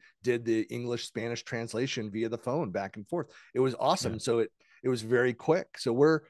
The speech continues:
Speaker 1: we're very close to just being able to speak into the device and, and to do that. Um, when you talk about, you know, manual, you know, in Star Trek, it's the, you know, computer, "Hey, do this." Um,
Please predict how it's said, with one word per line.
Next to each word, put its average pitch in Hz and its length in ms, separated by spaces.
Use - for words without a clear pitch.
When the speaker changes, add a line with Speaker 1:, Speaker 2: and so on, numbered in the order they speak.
Speaker 1:
we're 151 200
very 135 440
close 147 500
to 110 280
just 117 260
being 117 260
able 113 200
to 110 100
speak 117 320
into 110 140
the 107 80
device 117 500
and, 104 220
and 110 200
to 117 80
do 123 200
that. 90 220
Um, 113 400
when 131 140
you 123 60
talk 139 260
about, 127 300
you 127 80
know, 117 60
manual, 127 720
you 117 100
know, 113 60
in 120 260
Star 139 260
Trek, 113 360
it's - 240
the, 117 480
you 127 80
know, 113 120
computer, 151 720
"Hey, 175 180
do 175 220
this." - 480
Um, 110 460